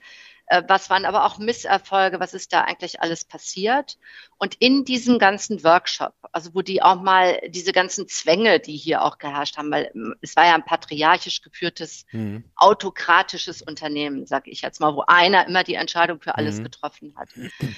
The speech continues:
Speaker 1: So, und in diesem dreitägigen Workshop war es irgendwann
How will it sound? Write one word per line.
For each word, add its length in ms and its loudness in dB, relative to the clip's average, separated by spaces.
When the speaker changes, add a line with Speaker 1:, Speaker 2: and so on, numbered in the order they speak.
Speaker 1:
So, 200 6
und 160 0
in 380 -2
diesem 600 0
dreitägigen 880 2
Workshop 480 2
war 200 6
es 200 -6
irgendwann 640 0